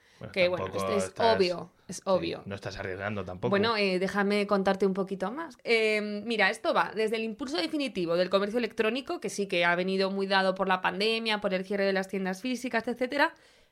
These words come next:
Speaker 2: pero también llega hasta, por ejemplo, los probadores virtuales. Hay muchísimas marcas de moda invirtiendo a saco en esto, hay aplicaciones específicas ya para probarte prendas, colores de pelo, maquillajes, etcétera.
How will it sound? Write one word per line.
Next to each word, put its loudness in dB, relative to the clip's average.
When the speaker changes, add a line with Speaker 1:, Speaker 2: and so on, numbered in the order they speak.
Speaker 2:
pero 6
también -2
llega 2
hasta, -2
por 0
ejemplo, -2
los 2
probadores 4
virtuales. -4
Hay 4
muchísimas -4
marcas 2
de 0
moda 0
invirtiendo 0
a 0
saco 2
en 4
esto, 0
hay 4
aplicaciones 0
específicas 0
ya 6
para 4
probarte 2
prendas, 4
colores 2
de 4
pelo, 4
maquillajes, 0
etcétera. -4